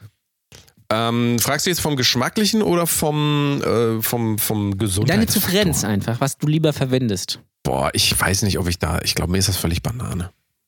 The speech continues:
Speaker 1: Das ist mir völlig Banane.
Speaker 2: Was Banane, du
Speaker 1: Und
Speaker 2: Pflaume.
Speaker 1: du? Und du so?
Speaker 2: Also ich bin
Speaker 1: Und du
Speaker 2: eher,
Speaker 1: so?
Speaker 2: bin eher der Typ, also es kommt, kommt natürlich drauf an, also Nudeln natürlich mit normalem Jodsalz, ja, nicht zu viel, nicht zu wenig, das ist, äh, f-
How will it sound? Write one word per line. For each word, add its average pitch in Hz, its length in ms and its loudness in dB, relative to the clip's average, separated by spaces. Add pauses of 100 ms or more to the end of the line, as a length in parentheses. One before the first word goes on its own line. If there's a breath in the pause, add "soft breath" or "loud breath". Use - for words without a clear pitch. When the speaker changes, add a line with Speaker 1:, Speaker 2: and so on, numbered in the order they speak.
(880)
Speaker 1:
Das - 60 -6
ist - 60 -10
mir - 60 -2
völlig 104 280 0
Banane. 92 280 2
Speaker 2:
Was 92 60 2
Banane, 120 380 2
du 107 80 0
Speaker 1:
Und 101 40 -6
Speaker 2:
Pflaume. 151 460 2
Speaker 1:
du? - 60 -2
Und 135 120 2
du 160 120 2
so? 185 240 2
Speaker 2:
Also 151 200 2
ich 226 180 0
bin 254 140 0
Speaker 1:
Und 170 80 -2
du 208 120 2
Speaker 2:
eher, 214 200 4
Speaker 1:
so? 151 60 2
Speaker 2:
bin 196 260 2
eher 175 300 0
der 185 140 0
Typ, 185 340 2 (240)
also 160 160 2
es 185 120 0
kommt, 240 360 0
kommt 190 120 2
natürlich 180 260 2
drauf 135 200 0
an, 165 280 0 (300 loud breath)
also 143 220 0
Nudeln 196 540 2
natürlich 170 420 2
mit 151 140 -2
normalem 135 340 2
Jodsalz, 156 720 2
ja, 135 180 0
nicht 156 240 -4
zu - 100 -8
viel, 196 340 0
nicht 214 180 -4
zu 156 100 0
wenig, 156 180 2
das 131 120 2
ist, 131 220 -4
äh, 139 320 0 (460)
f- - 180 -8